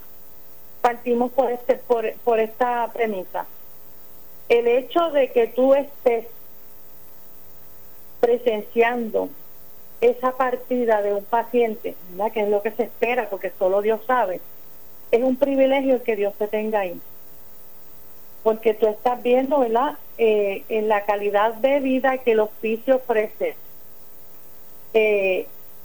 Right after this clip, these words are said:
con su, con su equipo de trabajo interdisciplinario, junto con la familia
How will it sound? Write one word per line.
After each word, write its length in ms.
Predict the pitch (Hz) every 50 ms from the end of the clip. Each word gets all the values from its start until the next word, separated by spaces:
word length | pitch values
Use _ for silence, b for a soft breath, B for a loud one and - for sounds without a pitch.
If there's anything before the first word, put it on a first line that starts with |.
| - -
con 240 | - 247 233 226 220
su, 340 | 226 - 233 220 214 208 185
con 220 | - 214 214 208 208
su 140 | - 226 202
equipo 380 | 196 - 220 220 - - 247
de 120 | 247 262 262
trabajo 520 | 269 240 214 202 214 233 254 262 247 233
interdisciplinario, 1160 | 214 214 - 214 208 202 208 - 233 220 - 214 214 214 226 247 262 254 240 220 202 202 202 - - - - - - - - - - - - -
junto 420 | 233 233 233 233 233 - 262 247 247
con 140 | 254 247 226
la 120 | 226 220
familia 760 | 226 - 220 226 240 262 294 311 285 247 226 202 196 202 -